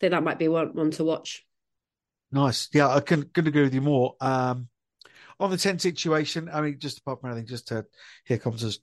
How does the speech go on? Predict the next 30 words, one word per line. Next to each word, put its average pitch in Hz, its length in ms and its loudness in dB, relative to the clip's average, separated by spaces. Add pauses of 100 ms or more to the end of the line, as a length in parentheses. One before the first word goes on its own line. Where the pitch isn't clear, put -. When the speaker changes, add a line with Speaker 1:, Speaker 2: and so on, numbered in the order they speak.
(140)
Speaker 2:
commentators 110 500 -2
try 117 160 -2
and 110 240 -6
pronounce 110 340 -4
her 120 60 -6
first 131 320 0
name, 98 160 -8 (480)
um, 110 560 0 (440)
is, 123 280 -4
is, 117 380 -2
is 117 100 -2
brilliant. 127 340 2 (200)
Who's 202 160 4
gonna 185 160 4
win 170 100 4
the 151 80 0
Six - 220 -4
Nations? 120 460 -6 (4000)
Speaker 1:
Oh, 170 140 -12 (520)
didn't 165 220 0
freeze. 139 360 0
I 147 40 -4
was 143 120 -4
just 139 140 -6
thinking. 185 540 -2
Um, 180 440 2 (220)
<laughs> - 0 - (1200)
I'm 226 100 -2
gonna 240 180 2
say, 170 560 2